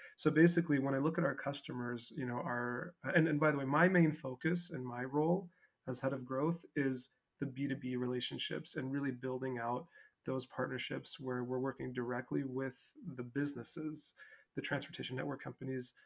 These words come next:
non-emergency medical transportation or N E M T companies, or peer-to-peer, uh, platforms, you know, rental platforms. So my job is to manage those relationships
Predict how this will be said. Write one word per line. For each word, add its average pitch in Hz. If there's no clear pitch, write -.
non-emergency 131
medical 123
transportation -
or 120
N 123
E 117
M 113
T 160
companies, 139
or 139
peer-to-peer, 127
uh, 123
platforms, 135
you 127
know, 120
rental 127
platforms. 170
So 147
my 147
job 143
is 127
to 143
manage 135
those 147
relationships 135